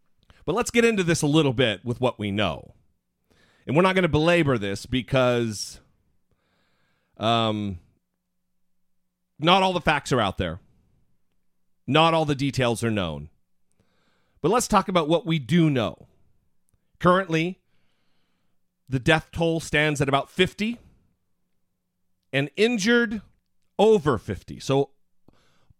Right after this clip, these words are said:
one hundred plus people are dead or injured at the hands of someone who called nine one one and pledged their allegiance to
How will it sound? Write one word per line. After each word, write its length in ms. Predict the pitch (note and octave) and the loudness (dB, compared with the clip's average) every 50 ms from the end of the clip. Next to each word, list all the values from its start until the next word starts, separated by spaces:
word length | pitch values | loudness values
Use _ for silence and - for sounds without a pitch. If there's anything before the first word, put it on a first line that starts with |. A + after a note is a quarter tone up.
| - - _ | -20 -18 _
one 340 | - C#3+ D#3 F#3+ G#3+ B3 C4 | -8 -2 2 2 2 4 2
hundred 540 | A#3+ E3+ E3 A#3+ A#3+ A#3 F#3+ A3 G#3 F3 - | 0 0 2 2 0 2 2 0 -2 -2 -4
plus 320 | - - A3 G3 - - | -2 0 0 0 -2 -6
people 480 | - - A#3 A#3+ - - B2+ B2 A#2 A#2+ - | -6 -2 -2 -2 0 0 -2 -2 -2 0 0
are 140 | B2 B2 A#2 | 0 0 0
dead 500 | G#2 A2 D3+ D#3+ E3 E3 D#3+ D3+ D#3 - _ _ _ _ _ - | 0 2 2 2 2 2 -2 -4 -6 -8 _ _ _ _ _ -2
or 200 | C#3 D3 D3+ - - | -2 -2 -2 -2 0
injured 600 | C4 D4+ D4+ B3+ D3+ B2 A2 F2 D2 D2+ G#2 A#2+ _ _ _ _ _ _ _ _ _ | 0 2 2 2 0 -2 -4 -4 -6 -8 -14 -18 _ _ _ _ _ _ _ _ _
at 120 | - - - | -8 -6 -6
the 80 | E3 | -4
hands 360 | C3 D#3 G3+ A#3 B3+ B3+ A#3 G#3 | -2 0 2 2 2 2 0 -4
of 140 | A3+ F#3 | -6 -4
someone 380 | - - G3 F#3+ F#3+ F#3+ G3 F#3 | -2 0 0 2 2 0 0 2
who 120 | E3+ F3 | 2 0
called 420 | D#3 - - F#3 F#3+ G#3 G#3+ G3 F3+ | 0 2 2 2 4 2 2 0 0
nine 340 | F3 F3 F3+ G3 G3 F#3+ F#3 | 0 2 2 2 2 4 4
one 240 | F#3+ G3 G#3 A3 | 4 2 2 2
one 420 | G#3+ F3+ D3 A2+ F#2 E2 D#2 F#2+ - _ _ _ _ _ _ _ _ _ _ _ _ _ _ _ _ _ _ _ _ _ _ | 2 2 2 2 0 -4 -6 -10 -12 _ _ _ _ _ _ _ _ _ _ _ _ _ _ _ _ _ _ _ _ _ _
and 200 | - D3+ D#3 - | -4 -2 -2 -4
pledged 640 | - D3 G3+ G#3+ A3 A3 G#3 F#3+ E3+ - A3 - D3+ | -2 0 2 4 4 2 0 -4 -6 -8 -8 0 2
their 160 | F3+ E3+ E3 | 4 4 4
allegiance 640 | D#3+ D#3+ F3 A#3 B3+ A3 E3+ A3+ A3+ A3 G3+ - - | 4 2 2 2 0 2 2 2 2 2 0 -6 -6
to 180 | - E3 D#3 | -4 -4 -2